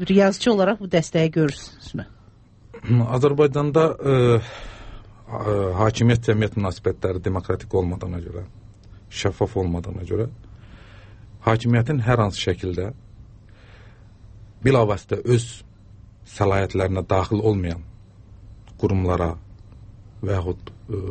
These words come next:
Speaker 2: birliklərə, ictimai təşkilatlara dəstək verməsi başqa mətləblərdən xəbər verir. Məsələn, əgər təhsil dövlətin, hakimiyyətin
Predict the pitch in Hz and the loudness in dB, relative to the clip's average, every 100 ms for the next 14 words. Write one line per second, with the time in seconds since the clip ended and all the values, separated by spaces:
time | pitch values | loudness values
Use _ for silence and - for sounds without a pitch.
0 | 92 80 80 - 101 92 82 90 - 90 | -8 -10 -8 0 0 0 -2 -4 -4 -8
1 | - 104 104 95 - 95 87 95 90 110 | -2 0 2 0 -4 -6 -6 -4 -4 -2
2 | 95 120 92 92 90 87 - 127 175 - | 0 0 0 0 -2 -4 -4 -6 -6 -18
3 | - - - - - - - - 120 117 | -20 -20 -20 -20 -20 -20 -16 0 0 4
4 | - - 113 - 107 - 95 92 - 82 | 0 2 -2 2 0 2 0 -2 -4 -6
5 | 85 - - - - - - - - - | -6 -10 -14 -18 -20 -20 -20 -20 -20 -20
6 | - - - - 139 165 139 104 92 - | -20 -20 -20 -2 0 2 2 0 -4 -4
7 | 139 143 113 92 - - - _ _ - | 0 2 2 -2 -12 -20 -20 _ _ -20
8 | - - 123 113 - 135 98 - - - | -20 -4 0 0 0 0 0 -4 -20 -20
9 | - - - - 104 101 92 110 90 - | -20 -20 -16 0 2 2 0 -2 -4 -6
10 | - - - - - - - - - - | -20 -20 -20 -20 -20 -20 -20 -20 -20 -10
11 | - - 98 95 - 98 | -8 -4 -4 -4 -4 -6